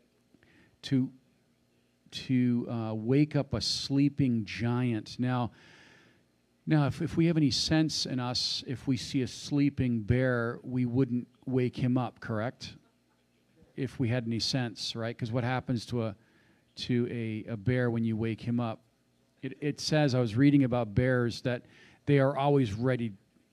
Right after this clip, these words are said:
to defend themselves, and they're keep. But the devil has lulled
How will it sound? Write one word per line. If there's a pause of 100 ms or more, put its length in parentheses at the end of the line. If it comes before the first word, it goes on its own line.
(160)
to
defend
themselves,
and
they're
keep. (1600)
But
the
devil
has
lulled